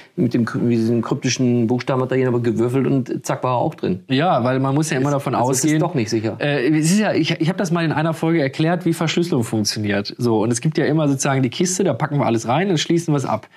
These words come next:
Speaker 2: Aber die Kiste kann man ja mit zwei Schlüsseln aufmachen. Einmal soll der Arzt ja aufschließen
Speaker 1: Ja.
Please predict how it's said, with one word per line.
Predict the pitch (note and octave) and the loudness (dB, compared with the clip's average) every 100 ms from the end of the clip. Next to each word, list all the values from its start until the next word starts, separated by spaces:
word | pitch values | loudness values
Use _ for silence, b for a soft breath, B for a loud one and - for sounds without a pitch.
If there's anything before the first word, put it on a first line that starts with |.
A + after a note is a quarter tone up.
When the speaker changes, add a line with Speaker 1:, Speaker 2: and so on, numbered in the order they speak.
| B B B | B B B
Speaker 2:
Aber | C#3 C#3+ | 0 2
die | C#3 D3 | 2 0
Kiste | F#3 F3+ E3+ | 0 -2 -2
kann | E3+ | 0
man | E3+ | 0
ja | D#3+ D3+ | 0 0
mit | D3+ | -2
zwei | - D3+ D#3+ | 0 0 0
Schlüsseln | - B2 A#2+ | 0 0 0
aufmachen. | G#2+ G#2+ A2+ G#2+ | 0 0 -2 -2
Einmal | G#2+ B2+ D3 | -2 0 2
soll | B2+ B2 | 2 2
der | A2 | 2
Arzt | A#2 - - | 0 0 0
ja | C3 | 0
aufschließen | D3 - D#3+ D#3+ | 0 0 0 2
Speaker 1:
Ja. | D3+ C3+ | 0 0